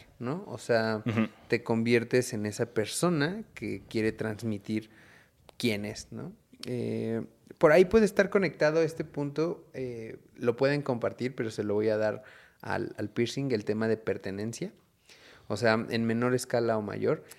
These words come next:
Speaker 1: el significado, por antiguo que sea, significa rebelión, significa estar en contra del sistema, sin-,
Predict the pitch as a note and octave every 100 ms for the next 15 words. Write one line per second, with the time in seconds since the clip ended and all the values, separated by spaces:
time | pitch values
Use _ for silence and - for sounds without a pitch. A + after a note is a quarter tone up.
0 | - B2+ - C3+ C3 C3+ - C#3 A2 -
1 | - - A2+ A2+ B2 D3+ D3+ A#2+ - E3
2 | - - B2+ A2 - B2+ B2 A#2 G2+ A2
3 | G#2+ G#2 - G2+ F#2+ A2+ A#2+ A2+ A2 -
4 | G#2 G2+ G#2 G2+ G#2 G#2+ - - G#2+ G#2
5 | G2+ G#2+